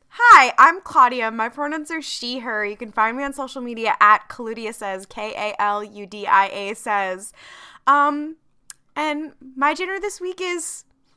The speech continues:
machete is Moochie. <laughs> To bring it back to an earlier episode <laughs> with Zendaya as Moochie, um, obviously that Rancor was not Moochie, but, you know, the Fett family,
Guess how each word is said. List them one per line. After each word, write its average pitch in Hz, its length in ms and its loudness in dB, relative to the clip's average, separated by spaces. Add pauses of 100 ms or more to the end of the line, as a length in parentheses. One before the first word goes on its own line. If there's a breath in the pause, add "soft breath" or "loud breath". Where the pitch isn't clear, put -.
(120)
machete 269 680 -6
is 233 180 -8
Moochie. 254 640 -2
<laughs> - 80 -2 (1900 loud breath)
To 370 140 -4
bring 370 220 -4
it 381 100 -6
back 349 260 6
to 311 180 -8
an 294 160 -8
earlier 311 360 -4
episode - 760 4
<laughs> - 120 2
with 339 240 2
Zendaya 311 560 2
as 320 160 -4
Moochie, 277 600 -8
um, 240 440 4 (360 loud breath)
obviously 277 340 4
that 240 180 0
Rancor 233 400 -2
was 220 200 -8
not 202 340 8
Moochie, 202 600 -8
but, 202 440 2 (540 loud breath)
you 208 160 -8
know, 175 280 -8 (240)
the 220 120 -2
Fett - 340 0
family, 214 720 -6